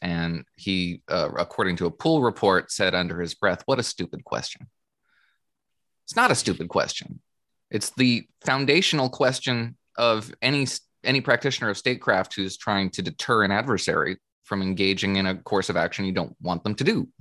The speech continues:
You move first. You raise the costs. That's essential and basic.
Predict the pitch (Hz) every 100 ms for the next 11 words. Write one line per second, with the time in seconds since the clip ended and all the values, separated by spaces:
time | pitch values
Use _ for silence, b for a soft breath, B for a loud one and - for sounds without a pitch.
0 | - - 95 92 - - 101 95 104 180
1 | - - - - 95 90 85 85 104 117
2 | 151 - - - - - - 80 - -
3 | _ _ _ - 98 139 180 - 82 80
4 | 147 - -